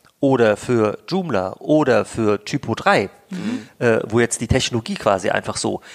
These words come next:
Speaker 1: mehr im Fokus steht. Ja, also
Speaker 2: Ja, oder als Fotograf bist halt nur Hochzeitsfotograf.
Speaker 1: Exakt. Ja. Also
Speaker 2: Ja.
Speaker 1: darüber nachzudenken, das macht total viel Sinn und damit wiederum einhergehend, mit wem arbeitest du am liebsten zusammen?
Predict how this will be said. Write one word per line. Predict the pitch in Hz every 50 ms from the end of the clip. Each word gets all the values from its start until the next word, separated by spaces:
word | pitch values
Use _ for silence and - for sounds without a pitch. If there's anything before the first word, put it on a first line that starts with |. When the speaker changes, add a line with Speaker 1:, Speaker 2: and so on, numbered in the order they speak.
| - -
Speaker 1:
mehr | - 113 110 104 -
im | - 113
Fokus | - - 123 - - 98
steht. | - - - - - - - - - - - - _
Ja, | - - 143 143 - - - - - -
also | - 143 139 143 139 - - _ _ _ _
Speaker 2:
Ja, | - 180 233 269
oder | 269 220 190 175 190 180
als | 175 160 -
Fotograf | - - 190 185 180 - - 196 233 -
bist | - 233 - -
halt | 214 180
nur | 180 175 175 196
Hochzeitsfotograf. | 226 220 - 320 311 - - - 185 180 - - 170 160 - - - _ _ _ _ _ _ _ _ _ _ - - - _ _ _ _ _ _ _ - -
Speaker 1:
Exakt. | - - - 165 175 - - - - _ _ _ _ _ _ _ -
Ja. | 123 139 151 - - - - - - - - -
Also | 139 135 147
Speaker 2:
Ja. | - - - _ -
Speaker 1:
darüber | 147 165 190 - - 180 151 147
nachzudenken, | 120 127 151 - - - 156 - 143 139 - 120
das | 117 117 - 135
macht | 135 135 -
total | - - - - 143 147
viel | - - - 127 113
Sinn | 104 143 190 233 247 - - - - - -
und | - 139 -
damit | 139 131 143 - -
wiederum | - 135 127 120 127
einhergehend, | 110 110 107 131 135 120 131 143 135 -
mit | - 131 117 101 107
wem | 135 165 -
arbeitest | - 135 139 - 143 139 - 131 - - -
du | -
am | - 117
liebsten | 120 135 156 - - - - - 131 131
zusammen? | - - 135 123 - - - - 95 90